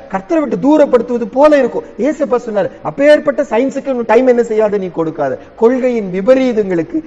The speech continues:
oppositions of science, சயின்ஸ் நம்ம அப்போஸ் பண்ணது, உண்மையான அப்போஸ் பண்ணாது. உண்மையா அறிந்தவர்கள் இயேசு தேவன் என்று புரிந்து கொள்வாங்க. நம்மோட ஆண்டு நீ காலையில பேசுறாரு, நீங்க அந்த மாதிரி நமக்கு, அஹ், கர்த்தரை விட்டு தூரப்படுத்தக்கூடிய வார்த்தைகளுக்கு, அந்த மாதிரி தர்க்கங்களுக்கு,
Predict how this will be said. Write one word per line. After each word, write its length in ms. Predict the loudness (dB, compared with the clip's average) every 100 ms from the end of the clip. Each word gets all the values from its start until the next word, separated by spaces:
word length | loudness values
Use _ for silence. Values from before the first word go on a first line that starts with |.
| -8
oppositions 760 | -8 2 2 2 -2 -4 -2 -2
of 100 | -4 -2
science, 240 | -2 -2 -6 -18 -2
சயின்ஸ் 280 | 0 0 0
நம்ம 220 | 0 -2
அப்போஸ் 340 | 2 4 4
பண்ணது, 120 | 0 0
உண்மையான 440 | 0 0 2 0
அப்போஸ் 300 | 2 0 0
பண்ணாது. 300 | -2 0 -2 -6 -10
உண்மையா 360 | -2 2 2
அறிந்தவர்கள் 560 | 2 2 2 2 2 2
இயேசு 340 | 2 0 0
தேவன் 260 | 0 2 2
என்று 160 | 0
புரிந்து 400 | -2 -4 -2 -2
கொள்வாங்க. 220 | -2 -4 -8 -14 -16
நம்மோட 200 | -6 -2
ஆண்டு 200 | -2 -4
நீ 100 | -8
காலையில 360 | -6 -6 -4 -4
பேசுறாரு, 540 | -6 -6 -4 -4 -4 -8 -16 -12
நீங்க 220 | -8 -6
அந்த 320 | -6 -2 0
மாதிரி 500 | 2 0 -2 -4 -6 -12
நமக்கு, 520 | -8 -8 -8 -6 -8 -10 -16
அஹ், 300 | -10 -8 -8 -10
கர்த்தரை 360 | -10 -6 -2 0
விட்டு 200 | 0 -4
தூரப்படுத்தக்கூடிய 880 | -4 0 2 2 0 -6 -6 -6 -4
வார்த்தைகளுக்கு, 760 | -2 -2 0 -2 -2 -6 -10 -18 -20 _
அந்த 220 | -12 -8
மாதிரி 260 | -2 -2 -2
தர்க்கங்களுக்கு, 720 | -4 -2 -2 0 -2 -4 -8